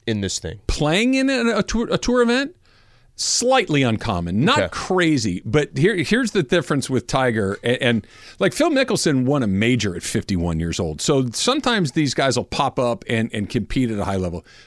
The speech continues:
Speaker 2: but this is what makes Tiger different.
Speaker 1: Mm-hmm.
Speaker 2: Tiger's not showing up if he doesn't think he can at
Speaker 1: Got a
Speaker 2: least
Speaker 1: shot.
Speaker 2: be in the mix,
Speaker 1: Mm-hmm.
Speaker 2: right? And, and not just can he make the cut. I know he, he probably thinks he could make the cut playing left-handed,
Speaker 1: Mm-hmm.
Speaker 2: right?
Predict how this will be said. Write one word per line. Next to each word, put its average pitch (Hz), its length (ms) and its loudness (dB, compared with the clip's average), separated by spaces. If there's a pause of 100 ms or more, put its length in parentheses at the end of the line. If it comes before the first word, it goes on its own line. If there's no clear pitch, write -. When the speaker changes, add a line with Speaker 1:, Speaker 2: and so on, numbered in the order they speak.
Speaker 2:
but 123 160 0
this 180 180 4
is 170 140 2
what 170 120 0
makes 135 200 -2
Tiger 127 280 2
different. 104 400 -2 (160)
Speaker 1:
Mm-hmm. 104 260 -12 (420)
Speaker 2:
Tiger's 285 500 0
not 143 480 2
showing 131 480 0
up 101 400 -4
if 113 160 0
he 131 120 2
doesn't 127 280 0
think 120 220 -2
he 117 160 0
can 107 180 0
at 101 120 -4
Speaker 1:
Got 110 140 2
a 123 60 4
Speaker 2:
least 120 120 2
Speaker 1:
shot. 87 220 -2
Speaker 2:
be 110 220 4
in 104 120 0
the 113 40 2
mix, - 480 -4
Speaker 1:
Mm-hmm. 104 80 -2
Speaker 2:
right? 131 240 2 (220)
And, 143 240 0
and 135 240 4
not 190 240 2
just - 320 2 (220)
can 170 140 2
he 147 60 2
make 135 220 2
the 113 80 -4
cut. 127 380 0
I 135 100 2
know 139 260 2
he, 123 160 -2
he 156 140 2
probably 139 240 2
thinks 127 180 0
he 120 60 -2
could 110 100 0
make 120 220 0
the 107 60 -4
cut 110 240 -2
playing 104 240 -2
left-handed, 98 640 -6
Speaker 1:
Mm-hmm. 98 300 -8
Speaker 2:
right? 113 260 0